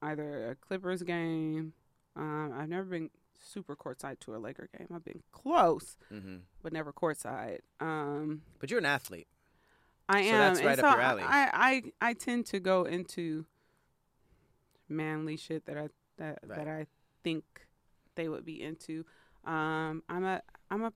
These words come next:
Speaker 1: pretty decent cook, as you <laughs>
Speaker 2: Decent? Low key, no. You are actually one of the, the best cooks I know, personally.
Speaker 1: <laughs>
Speaker 2: That's not a chef, too.
Speaker 1: Thank you.
Speaker 2: Yeah.
Speaker 1: Thank you. I appreciate that.
Speaker 2: Mm-hmm.
Speaker 1: And so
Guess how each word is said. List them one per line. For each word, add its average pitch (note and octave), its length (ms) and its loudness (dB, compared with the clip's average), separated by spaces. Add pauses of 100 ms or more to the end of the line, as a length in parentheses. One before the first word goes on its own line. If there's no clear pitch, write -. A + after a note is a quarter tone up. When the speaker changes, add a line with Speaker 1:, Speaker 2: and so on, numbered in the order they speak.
(140)
Speaker 1:
pretty F#3+ 240 -4
decent G3 320 -4
cook, A#3 360 -4 (120)
as D#3+ 240 -4
you E3 320 -4 (800)
<laughs> D4 100 8 (1120)
Speaker 2:
Decent? A3+ 420 4 (1500)
Low A3+ 160 8
key, A#3 220 4
no. F3 200 10
You E3+ 260 6
are F3+ 180 12
actually D#3 320 8
one C3+ 120 2
of A#2+ 80 -2
the, G#2+ 140 -2 (160)
the B2+ 120 -2
best A#2+ 260 0
cooks - 240 -4
I A2+ 80 2
know, G2+ 340 -4
personally. - 460 6 (400)
Speaker 1:
<laughs> - 420 -10
Speaker 2:
That's B2 180 -2
not C3+ 160 4
a G#2+ 40 -8
chef, F#2+ 360 -6
too. - 100 2
Speaker 1:
Thank B4+ 360 0
you. - 260 -6 (180)
Speaker 2:
Yeah. G2 200 -6
Speaker 1:
Thank D4+ 220 4
you. F3+ 100 -2
I D3+ 60 -4
appreciate E3+ 640 -4
that. C#3 180 -2
Speaker 2:
Mm-hmm. D#3 100 -10 (220)
Speaker 1:
And G#3+ 180 -4
so G#3+ 380 6